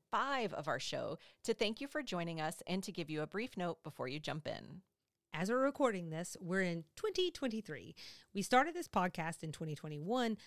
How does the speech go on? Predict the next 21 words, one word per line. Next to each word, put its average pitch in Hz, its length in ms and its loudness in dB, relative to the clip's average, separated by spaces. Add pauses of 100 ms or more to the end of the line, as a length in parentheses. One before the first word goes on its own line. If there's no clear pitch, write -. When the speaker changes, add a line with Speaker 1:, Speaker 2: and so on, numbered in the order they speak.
(160)
Speaker 2:
so 254 100 4
we've 254 100 6
had 277 180 6
a 330 60 -4
little 302 200 -4
more 240 180 -2
experience 196 640 0
since 175 160 -4
we 165 80 -2
started. 147 460 -4 (360)
In 415 380 2
particular, - 580 -2
when 175 120 2
we 196 100 4
think 226 180 4
about 214 240 2
the 190 80 -4
first 196 300 0
season, 190 400 -2
we'll 185 300 2
never 196 440 -2